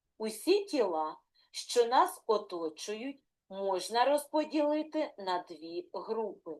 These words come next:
Перша група — тіла, що є джерелами світла,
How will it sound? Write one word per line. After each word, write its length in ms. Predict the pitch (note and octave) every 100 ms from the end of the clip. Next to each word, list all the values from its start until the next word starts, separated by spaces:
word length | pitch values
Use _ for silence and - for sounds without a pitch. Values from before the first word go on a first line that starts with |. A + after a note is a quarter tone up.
| _ _ _ _ _ _ _ _ _
Перша 480 | D4+ A#4 - C4 A#3
група — 580 | G#3 G3+ - - D#3 _ _ _
тіла, 460 | A#3 A3+ A3+ D4 F#4
що 280 | - -
є 300 | B3 G3 A3
джерелами 840 | A#3 - C4 A#3 A3+ A#3 A#3 A#3 A3
світла, 720 | - E3+ F3 D#3+ D#3+ D3